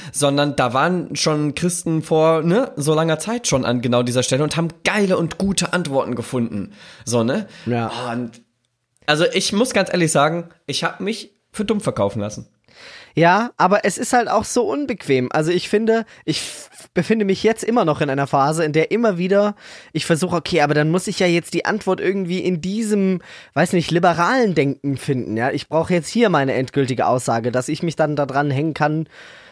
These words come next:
Speaker 2: ah, Gott sieht das jetzt so und so, ganz anders als früher. Aber es geht ja genau darum,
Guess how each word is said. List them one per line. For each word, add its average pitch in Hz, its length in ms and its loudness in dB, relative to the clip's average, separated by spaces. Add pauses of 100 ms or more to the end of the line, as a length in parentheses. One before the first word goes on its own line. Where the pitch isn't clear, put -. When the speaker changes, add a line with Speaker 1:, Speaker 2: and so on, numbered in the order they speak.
(160)
Speaker 2:
ah, 135 580 0
Gott 139 180 -2
sieht 170 140 -2
das 160 160 -2
jetzt 165 180 0
so 202 100 4
und 185 140 2
so, 156 340 4
ganz 151 220 0
anders 202 220 0
als 160 160 0
früher. 143 280 2
Aber 147 260 2
es - 160 -2
geht 269 260 0
ja 190 100 2
genau 156 300 0
darum, 170 420 -2